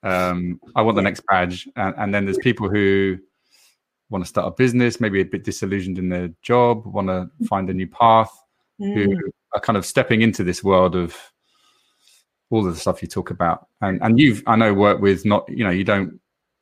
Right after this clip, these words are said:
Speaker 1: from my understanding, don't work with people who are, you know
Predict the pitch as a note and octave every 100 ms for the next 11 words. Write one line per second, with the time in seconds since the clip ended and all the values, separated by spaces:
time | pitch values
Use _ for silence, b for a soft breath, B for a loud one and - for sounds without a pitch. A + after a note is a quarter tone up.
0 | _ _ - F#2 F2+ F2 - A2 G#2+ F2+
1 | F2 F#2+ F#2 G2 F#2+ F#2 E2 _ - C3
2 | G2 - F#2 F#2+ F#2 F2+ A2+ F#2 F2